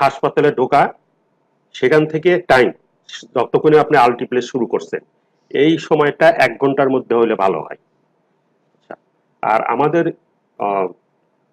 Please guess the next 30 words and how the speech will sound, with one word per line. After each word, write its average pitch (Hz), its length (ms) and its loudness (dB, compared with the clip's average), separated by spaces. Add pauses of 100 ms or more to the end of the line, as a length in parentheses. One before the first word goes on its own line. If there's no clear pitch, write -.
(180)
শুরু 151 240 2 (120)
থেকে, 202 180 0 (140)
stroke 160 240 2 (480)
শুরু 139 180 -2 (120)
থেকে, 175 220 0 (600)
আহ, 107 200 0 (300)
যে 127 80 6 (160)
উইন্ডো 151 300 2
পিরিয়ডটা, 123 380 2 (120)
এটা 127 180 -2
আমরা 123 140 -2 (120)
পরে 120 220 4
আলাপ 95 220 -4
করতেছি। - 340 -12 (500)
এইটা 165 280 0
আপনার 156 200 0 (100)
target, 113 320 2 (500)
যদি 120 200 0 (140)
আপনার 139 280 -2
ওই 147 160 4
টাইমের 156 320 2
মধ্যে 151 280 0
আসে, 143 120 -4 (140)
আপনার 147 300 0
টার্গেট 139 340 2
হবে 160 160 0 (480)
সবকিছু 160 420 0 (120)
করে 139 140 6 (100)
নিয়ে 160 160 2 (480)
এক - 60 -4